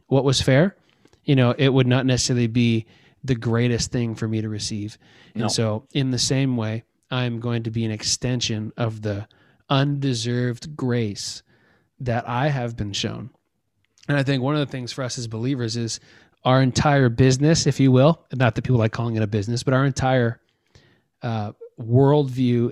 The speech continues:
Speaker 1: is based on receiving a grace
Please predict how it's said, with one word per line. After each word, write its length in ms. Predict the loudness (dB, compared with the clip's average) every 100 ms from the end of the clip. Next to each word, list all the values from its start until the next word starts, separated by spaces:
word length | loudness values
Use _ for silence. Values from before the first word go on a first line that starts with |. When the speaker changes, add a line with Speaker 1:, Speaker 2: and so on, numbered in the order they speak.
| _
Speaker 1:
is 240 | 2 2
based 680 | 0 -8 2 2 4 0 -4 -4
on 500 | 0 0 -2 -8 -14 -20 _ _ 0
receiving 800 | 0 2 2 2 2 0 -2 -8 _ _ -12
a 60 |
grace 600 | -8 -2 0 0 -4 -8